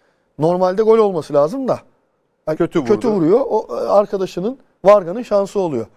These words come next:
Speaker 1: Yani penaltı şimdi bunu hep, hep, hep, mesela bunu Abdullah Avcı da çok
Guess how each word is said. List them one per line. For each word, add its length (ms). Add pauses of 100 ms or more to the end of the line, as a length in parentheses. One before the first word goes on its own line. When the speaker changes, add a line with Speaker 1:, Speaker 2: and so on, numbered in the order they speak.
(580)
Speaker 1:
Yani 120 (160)
penaltı 420
şimdi 260
bunu 120
hep, 200 (100)
hep, 300
hep, 120 (300)
mesela 200
bunu 140
Abdullah 480 (100)
Avcı 320
da 80
çok 160